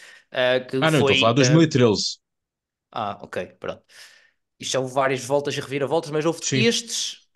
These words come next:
Speaker 1: há, houve estes quatro agora anos onde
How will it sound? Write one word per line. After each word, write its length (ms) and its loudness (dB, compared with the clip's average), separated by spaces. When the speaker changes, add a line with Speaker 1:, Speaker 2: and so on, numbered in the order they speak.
Speaker 1:
há, 160 0
houve 280 0
estes 220 -4
quatro 320 -2
agora 400 -4
anos 480 -10
onde 500 -2